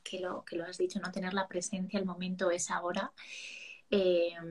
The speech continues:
pensamientos que muchas veces tenemos que en realidad son cosas que no van a pasar y,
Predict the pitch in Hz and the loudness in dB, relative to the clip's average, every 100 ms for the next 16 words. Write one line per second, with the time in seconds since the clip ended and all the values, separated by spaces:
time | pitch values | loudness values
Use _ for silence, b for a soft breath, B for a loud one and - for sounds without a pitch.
0 | 165 165 160 - - _ _ 202 196 185 | -6 -6 -6 -8 -10 _ _ 2 2 2
1 | 180 214 214 196 190 208 196 190 202 196 | 2 2 4 2 2 0 0 0 0 2
2 | 185 190 196 - 180 180 175 175 185 196 | 2 2 0 0 0 0 2 4 6 4
3 | 214 - 196 196 196 - 185 190 196 190 | 2 -2 0 2 0 0 2 6 6 4
4 | 170 - 175 202 - B B B B B | 0 4 4 2 -4 B B B B B
5 | - 202 185 180 170 | 2 4 6 6 4